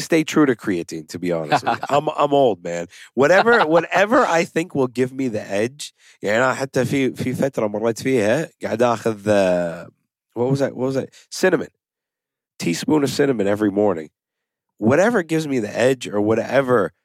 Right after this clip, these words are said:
Speaker 1: allows me to think that it's helping me get better, that self-belief or the self-confidence,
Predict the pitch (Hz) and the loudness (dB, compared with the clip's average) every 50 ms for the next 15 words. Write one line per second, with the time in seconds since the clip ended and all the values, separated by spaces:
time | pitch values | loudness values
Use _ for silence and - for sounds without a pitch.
0 | _ _ _ _ _ _ - 113 110 110 113 113 117 131 131 123 110 113 117 110 | _ _ _ _ _ _ -2 -2 0 2 2 2 2 2 2 0 -2 -4 -6 -6
1 | 104 - - 101 104 - _ - 135 131 113 - _ - - _ _ _ - 98 | -6 -6 -8 -8 -8 -8 _ -2 -2 -2 -2 -6 _ -20 -20 _ _ _ -2 0
2 | 101 101 95 - - - - - 127 117 - 117 101 95 95 90 80 _ - 101 | 0 0 -2 -4 -8 -6 -4 -2 -2 -2 -2 -6 -6 -8 -10 -14 -12 _ -6 -6
3 | 95 - - - 80 82 92 113 131 143 127 95 95 95 - - - - 120 120 | -6 -6 -6 -8 -6 -2 0 0 0 0 -2 -4 -6 -6 -6 -8 -4 -2 0 0
4 | 127 127 - - 98 92 85 87 98 127 175 - - - _ - 98 90 90 90 | 0 -2 -2 -2 -2 -2 0 0 0 0 -2 -4 -6 -12 _ -8 -6 -6 -6 -4
5 | - 113 110 98 107 - 101 95 104 123 165 185 190 214 226 - | -2 0 0 0 -2 -4 -6 -4 -4 -4 -2 -2 -4 -4 -4 -8